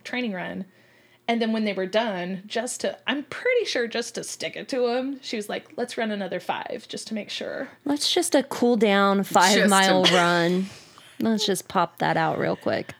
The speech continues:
Speaker 1: So, pretty badass in that, like, in and itself. And then she entered the, the marathon, but th-, she couldn't put her full name on there because they would know that someone named Catherine is not male.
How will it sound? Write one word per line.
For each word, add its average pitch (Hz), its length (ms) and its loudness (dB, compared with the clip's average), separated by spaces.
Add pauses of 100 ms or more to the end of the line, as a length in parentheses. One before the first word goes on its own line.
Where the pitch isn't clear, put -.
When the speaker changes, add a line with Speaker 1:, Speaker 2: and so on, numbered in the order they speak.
(380)
Speaker 1:
So, 240 640 0 (1120)
pretty 277 280 -2
badass 175 540 -2
in 208 160 -4
that, 175 240 -6 (160)
like, 170 260 -6 (120)
in 185 120 -6
and 101 120 -10
itself. - 580 -10 (120)
And 208 180 0
then 190 520 -4 (320)
she - 240 -6
entered 190 300 -4
the, 175 160 -10
the 180 200 -8
marathon, 247 580 -4
but - 140 -4
th-, - 120 -18
she - 180 -8
couldn't 285 340 -8
put - 160 -10
her 208 140 -6
full 208 240 -6
name 302 220 -8
on 196 120 -10
there - 180 -10
because - 300 -12
they 175 120 -6
would 175 160 -8
know 190 380 -6
that 185 180 -12
someone 190 220 -8
named 185 180 -10
Catherine 208 500 -8
is 185 160 -10
not 185 220 -14
male. 175 420 -12